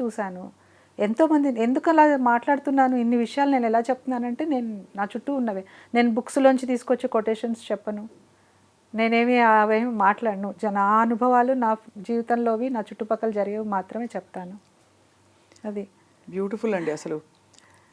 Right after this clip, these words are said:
Speaker 2: I think you are a queen in your own right and,
Speaker 1: <laughs>
Speaker 2: uh, leading by example, not for the kids. పిల్లలు, um, ఇంట్లో చూసి నేర్చుకోవడం మాత్రమే కాదు, బయట చూసి నేర్చుకోవడానికి చాలా విషయాలు ఉన్నాయి సరస్వతి గారు. So,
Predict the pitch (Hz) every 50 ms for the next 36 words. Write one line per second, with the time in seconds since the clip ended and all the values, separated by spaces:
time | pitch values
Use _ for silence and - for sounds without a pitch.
0 | - 170 165 - 240 233 214 208 196 196 196 196 - 208 220 233 233 220 202 185
1 | 180 170 165 175 185 185 165 156 151 160 190 190 - - _ _ _ _ - 170
2 | 160 156 151 147 143 - - - - - - - - - _ - - - 170 165
3 | 165 170 190 202 214 202 185 196 180 160 151 156 185 185 185 190 185 165 156 165
4 | 170 - - 165 156 160 - 190 180 165 - - - _ _ _ _ _ _ _
5 | _ _ _ - - 170 180 180 180 170 160 156 - - _ _ - - - 160
6 | 160 - - - - 170 170 190 185 170 - 170 165 - 160 156 151 - - 165
7 | 151 147 143 139 135 - - 143 139 127 - 135 131 - - _ _ _ _ _
8 | _ _ - - - 160 170 185 202 196 - 208 196 196 185 165 165 165 - 175
9 | 165 165 165 160 165 - - 151 151 165 165 160 143 - 156 139 139 131 135 127
10 | - - _ _ - - 156 143 139 - 151 - - 131 131 123 117 - _ _
11 | _ _ _ _ _ _ - _ _ _ _ - - 170